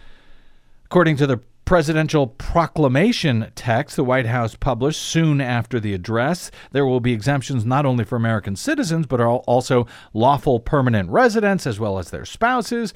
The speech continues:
The ban does not apply to parents and legal guardians of citizens or permanent residents that are unmarried and under twenty-one years of age.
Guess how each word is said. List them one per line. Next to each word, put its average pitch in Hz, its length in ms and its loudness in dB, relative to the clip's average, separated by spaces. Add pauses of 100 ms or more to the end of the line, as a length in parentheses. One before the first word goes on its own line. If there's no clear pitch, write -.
(240)
The 139 80 2
ban 135 280 -2
does 120 120 -2
not 127 180 2
apply 110 280 -2
to 113 120 -6
parents 190 600 0
and 120 200 -2
legal 101 280 -2
guardians 208 640 2
of 117 160 -2
citizens 220 540 0
or 98 100 0
permanent 120 480 0
residents 180 560 2
that 117 160 -2
are 98 140 -4
unmarried 196 580 0
and 120 140 0
under 120 200 -2
twenty-one 120 460 0
years 104 240 0
of 104 80 -4
age. 226 400 0